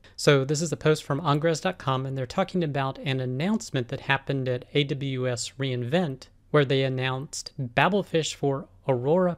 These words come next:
PostgreSQL. And basically what it does is it provides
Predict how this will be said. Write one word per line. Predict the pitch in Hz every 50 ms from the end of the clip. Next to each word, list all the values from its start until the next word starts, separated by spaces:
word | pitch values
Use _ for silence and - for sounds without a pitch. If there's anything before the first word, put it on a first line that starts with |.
| - _ -
PostgreSQL. | - 170 - - 156 147 - - - - 139 139 143 139 135 127 131 - - _ _ _ - - -
And | - 160
basically | 151 165 151 151 - 151 143
what | 135 127 127 131 170 185
it | 208 185 170 139
does | 151 151 156 151 135 - - _ -
is | 330 277 170 127 127
it | 139 143 - - _ _
provides | - - 143 127 143 135 131 131 135 131 123 117 - - - -